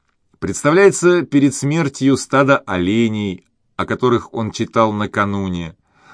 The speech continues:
баба с письмом, которую он видел недавно. Думая о вечности, чеховские герои как будто всегда помнят,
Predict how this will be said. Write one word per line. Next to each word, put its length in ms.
баба 460
с 80
письмом, 720
которую 480
он 120
видел 420
недавно. 800
Думая 480
о 100
вечности, 1080
чеховские 720
герои 540
как 220
будто 300
всегда 540
помнят, 640